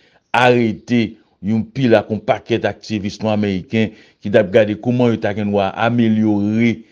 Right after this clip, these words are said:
kondisyon de vi yo, kondisyon de sante yo, kondisyon edikasyon yo.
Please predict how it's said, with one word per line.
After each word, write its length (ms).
kondisyon 540
de 100
vi 300
yo, 80
kondisyon 480
de 80
sante 380
yo, 160
kondisyon 420
edikasyon 640
yo. 80